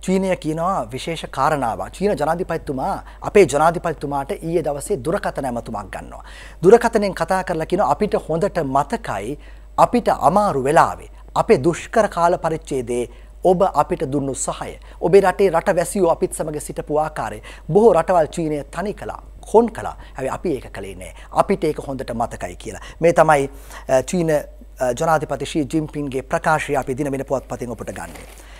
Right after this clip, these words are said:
අප බලමු අපේ ජනාධිපතිතුමාගේ ආදර්ශය. අද ප්‍ර-, ප්‍රධාන ඡායාරූපය හැම පුවත්පතකම වගේ ජනපති තම තෙමසක වැටුප කොවිඩ් අරමුදලට ලබා දෙයි. ජනාධිපතිතුමා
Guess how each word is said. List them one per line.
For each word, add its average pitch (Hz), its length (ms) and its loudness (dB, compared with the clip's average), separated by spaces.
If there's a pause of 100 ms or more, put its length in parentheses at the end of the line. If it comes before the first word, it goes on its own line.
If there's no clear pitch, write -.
(200)
අප 139 120 2
බලමු 143 440 6
අපේ 139 180 2
ජනාධිපතිතුමාගේ 131 840 -4
ආදර්ශය. 113 600 -2 (220)
අද 127 140 -2
ප්‍ර-, 135 300 -4
ප්‍රධාන 143 420 -4
ඡායාරූපය 143 500 0 (180)
හැම 156 220 -8
පුවත්පතකම 143 540 -6
වගේ 156 300 6 (300)
ජනපති 170 640 4
තම 160 220 2 (160)
තෙමසක 185 440 -2 (100)
වැටුප 185 340 2 (420)
කොවිඩ් 156 380 4
අරමුදලට 131 500 -4
ලබා 104 400 -6
දෙයි. - 380 -20 (1800)
ජනාධිපතිතුමා 143 920 4